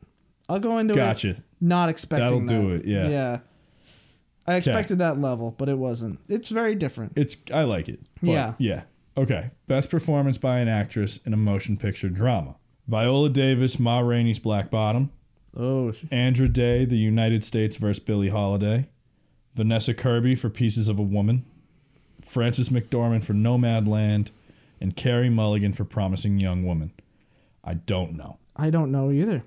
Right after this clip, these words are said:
Speaker 2: Because
Speaker 1: It's between Viola Davis, um, Frances McDormand, and, uh, Car-, Carey Mulligan.
Speaker 2: Yeah.
Speaker 1: It's
Speaker 2: But then
Speaker 1: between those
Speaker 2: Andra,
Speaker 1: three.
Speaker 2: Andra Day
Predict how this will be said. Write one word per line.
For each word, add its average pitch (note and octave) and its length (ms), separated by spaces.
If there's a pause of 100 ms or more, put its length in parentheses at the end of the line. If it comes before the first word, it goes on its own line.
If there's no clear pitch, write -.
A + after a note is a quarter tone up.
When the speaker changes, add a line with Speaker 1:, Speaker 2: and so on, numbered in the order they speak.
Speaker 2:
Because G#2 760
Speaker 1:
It's F3 140
between G#3 400
Viola F#3+ 420
Davis, F3 680 (180)
um, D3 500 (420)
Frances E3 960 (140)
McDormand, D3 480 (560)
and, C#3+ 280
uh, C#3+ 340 (1000)
Car-, D#3 240 (320)
Carey D#3+ 180
Mulligan. D#3+ 380 (640)
Speaker 2:
Yeah. C#3+ 140
Speaker 1:
It's - 80 (400)
Speaker 2:
But D3 160
then C3+ 160
Speaker 1:
between E3 60
those C3+ 140
Speaker 2:
Andra, C#3 260
Speaker 1:
three. - 240
Speaker 2:
Andra C3+ 240
Day A#2 500